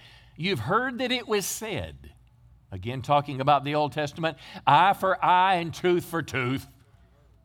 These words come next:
Now, what i-, what does that mean when you hear that right off the cuff? Eye for an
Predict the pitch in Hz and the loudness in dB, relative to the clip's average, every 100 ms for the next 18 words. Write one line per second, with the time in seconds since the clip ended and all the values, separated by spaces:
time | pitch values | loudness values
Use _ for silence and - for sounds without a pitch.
0 | _ _ _ _ _ - 320 349 359 359 | _ _ _ _ _ -18 -10 -6 -4 -4
1 | 330 370 196 - 151 123 110 110 101 113 | -2 -2 -2 -2 -2 -2 -4 -4 -2 -2
2 | 92 92 95 98 87 85 - - 78 _ | -2 -4 -2 -4 -4 -8 -12 -18 -20 _
3 | _ - 160 202 - 214 | _ 2 6 6 2 -4